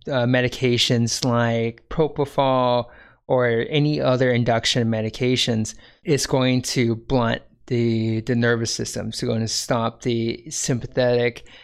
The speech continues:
nervous system from causing the vasoconstriction, right?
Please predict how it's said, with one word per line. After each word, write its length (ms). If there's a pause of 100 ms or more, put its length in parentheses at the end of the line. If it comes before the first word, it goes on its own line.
(220)
nervous 280
system 400
from 320
causing 680
the 340
vasoconstriction, 1040 (400)
right? 280